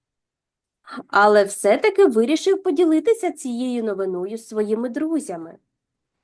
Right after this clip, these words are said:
Він всім розказав про це і сказав, що в обіймах, як сказала йому совуня, є чарівна сила, що обійми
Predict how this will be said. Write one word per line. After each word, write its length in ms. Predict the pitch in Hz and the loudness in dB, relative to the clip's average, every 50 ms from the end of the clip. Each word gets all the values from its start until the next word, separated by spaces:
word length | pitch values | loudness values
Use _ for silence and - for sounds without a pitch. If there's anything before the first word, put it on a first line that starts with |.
| _ _ _ _ _ 698 659 | _ _ _ _ _ -4 -2
Він 100 | 453 392 | -2 -2
всім 480 | 381 - - - - 226 220 202 196 180 | -2 -6 -14 -10 -4 -2 -2 0 0 -2
розказав 1040 | 180 175 175 - - - 185 180 175 - - 170 170 165 165 170 185 202 233 233 - | -4 -8 -10 -12 -14 -16 -16 -14 -14 -14 -12 -10 -8 -6 -4 -2 0 0 0 -2 -4
про 160 | - 330 311 311 | -4 -4 -4 -4
це 460 | 311 - - 330 311 311 311 320 320 - _ _ _ _ _ _ _ _ _ _ _ _ _ _ _ _ _ _ _ _ _ _ _ _ _ _ _ _ _ _ _ _ _ _ _ _ _ _ _ | -4 -8 -6 -6 -4 -4 -6 -8 -10 -14 _ _ _ _ _ _ _ _ _ _ _ _ _ _ _ _ _ _ _ _ _ _ _ _ _ _ _ _ _ _ _ _ _ _ _ _ _ _ _
і 140 | - - 185 | -10 -8 -8
сказав, 680 | - - - 190 185 175 170 180 175 190 269 330 - - _ _ _ _ _ _ _ _ _ _ _ _ _ _ _ _ | -8 -6 -4 -4 -4 -4 -4 -4 0 0 0 0 -2 -4 _ _ _ _ _ _ _ _ _ _ _ _ _ _ _ _
що 220 | - - 220 196 | -6 -4 -4 -4
в 100 | 180 185 | -2 -2
обіймах, 920 | 185 175 160 160 175 170 180 202 269 311 285 220 175 165 - - - _ _ _ _ _ _ _ _ _ _ _ - | -4 -4 -4 -8 -10 -10 -6 -2 0 0 0 -2 -4 -8 -12 -16 -20 _ _ _ _ _ _ _ _ _ _ _ -8
як 200 | 190 180 180 - | -6 -6 -6 -6
сказала 440 | - - 208 214 202 208 190 185 180 | -2 -2 0 2 2 2 2 2 2
йому 240 | 180 180 190 202 | 2 2 2 0
совуня, 580 | 196 - 240 226 220 214 202 185 175 165 160 175 _ _ _ _ _ _ | 0 0 0 0 0 -2 -2 -4 -4 -6 -12 -14 _ _ _ _ _ _
є 320 | 180 165 165 185 196 202 | -18 -16 -8 -4 -2 -2
чарівна 560 | 202 202 - 220 214 226 226 214 226 240 247 247 | -2 -2 -2 -2 0 0 0 0 0 -2 -2 -2
сила, 720 | 247 - - - 302 311 320 294 269 202 190 170 160 - - _ _ _ _ _ _ _ _ _ _ - - - - - - - - - - _ _ | -6 -8 -4 0 2 2 4 4 2 2 0 -2 -4 -8 -12 _ _ _ _ _ _ _ _ _ _ -20 -20 -20 -20 -20 -20 -20 -20 -20 -20 _ _
що 240 | - - - 202 196 | -12 -4 -4 -2 -2
обійми 760 | - 208 196 180 175 185 185 190 214 277 311 302 208 170 | 0 -2 -2 -2 -4 -10 -10 -8 -4 -2 -2 -2 -2 -4